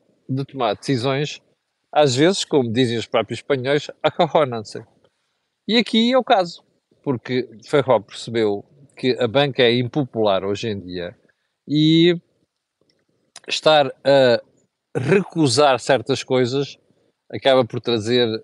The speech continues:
hum, impacto naquilo que são as intenções de voto. Bom, eu não gosto nada dessas coisas porque acho que, sinceramente, quando alguma coisa está mal, e acho que o imposto sobre a banca está mal,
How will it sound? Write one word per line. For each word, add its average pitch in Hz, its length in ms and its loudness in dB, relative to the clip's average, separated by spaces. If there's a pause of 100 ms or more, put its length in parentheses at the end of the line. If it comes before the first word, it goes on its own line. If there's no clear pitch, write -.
(120)
hum, 98 720 -6 (800)
impacto 135 680 0
naquilo 120 360 -8
que - 60 -18
são 127 120 -6
as 107 80 -6
intenções 104 420 -6
de - 120 -20
voto. - 260 -20 (480)
Bom, 131 160 -2
eu 175 120 2
não 247 120 0
gosto 175 240 2
nada 123 320 2
dessas 127 240 -4
coisas 107 320 -4
porque - 220 -6
acho 120 220 2
que, - 60 -14
sinceramente, 110 680 -2
quando 117 320 0
alguma 120 200 2
coisa 123 180 2
está 113 240 2
mal, 95 260 -2
e 98 120 -6
acho 113 260 2
que 120 100 -6
o 107 40 -4
imposto 117 260 -6
sobre 104 200 -6
a 95 40 -4
banca 95 240 -8
está 110 220 0
mal, 95 260 -4